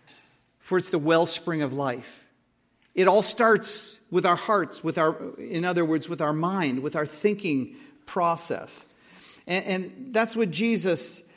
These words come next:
uh, so interpreted the law in, in a, a way that was much more stringent than others would.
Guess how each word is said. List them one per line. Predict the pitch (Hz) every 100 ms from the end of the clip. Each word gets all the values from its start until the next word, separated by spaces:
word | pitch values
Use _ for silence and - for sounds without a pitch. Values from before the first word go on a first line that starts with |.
| _ -
uh, |
so | 160 - 208
interpreted | 202 196 226 220 190 165
the | 175
law | 180 180 175 175 147 - _
in, | 143 - 170 170
in | 180 165
a, | 156 156
a | 151
way | 147 160 180 180
that | 151 123
was | 156 151 - - - _ -
much | 180 226 -
more | 202 202
stringent | 185 - 226 262 233 170 147 - - _ -
than | 180 175
others | 185 202 156 -
would. | 131 92